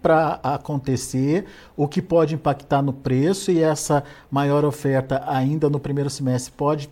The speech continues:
fazer um efeito, eh, de queda nos preços no primeiro semestre. Pro segundo semestre,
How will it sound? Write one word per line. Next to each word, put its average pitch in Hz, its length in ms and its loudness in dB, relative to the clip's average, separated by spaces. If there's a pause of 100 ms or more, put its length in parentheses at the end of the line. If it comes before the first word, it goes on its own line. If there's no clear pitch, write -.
(160)
fazer 135 280 0
um 131 100 4
efeito, 127 560 -2 (320)
eh, 123 240 0
de 120 120 -4
queda 135 300 0
nos 127 160 -2
preços 123 600 -2
no 123 80 -2
primeiro 123 280 0
semestre. 185 540 -2 (240)
Pro 254 180 0
segundo 226 320 -2
semestre, 220 520 -4